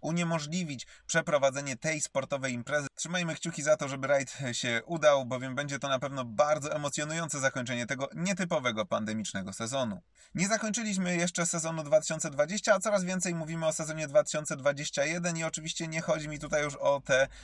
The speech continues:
wątpliwości co do tego, czy sezon w ogóle się rozpocznie tak, jak powinien być, ale bardziej już o szczegóły samego rajdu Monte Carlo. Na początku tygodnia in-,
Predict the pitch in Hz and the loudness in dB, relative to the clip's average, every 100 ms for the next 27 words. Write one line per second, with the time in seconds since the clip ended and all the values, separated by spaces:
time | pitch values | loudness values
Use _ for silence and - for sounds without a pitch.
0 | - 107 151 165 - 156 180 175 156 160 | -12 0 2 2 -4 -2 0 0 -4 -6
1 | 147 151 151 - 151 - 156 151 151 135 | -4 -4 -4 -4 -2 2 2 2 -2 -2
2 | 143 147 143 - 139 139 139 143 - 208 | -6 -2 -2 -2 2 2 4 0 4 4
3 | - 143 127 127 127 131 127 120 117 160 | 4 0 -2 -2 -4 -4 -4 -4 -4 -4
4 | - - - - 170 214 190 214 214 202 | -6 -16 -20 -2 2 6 8 8 4 -2
5 | 214 - 202 196 190 180 160 151 151 151 | -4 -2 -2 0 0 0 0 2 2 2
6 | 147 139 139 156 135 127 110 - - - | -2 -2 0 4 4 4 0 0 -18 -8
7 | 120 139 170 165 160 160 147 156 151 151 | 0 0 0 -2 -4 -6 -6 -4 -4 -4
8 | 151 | -6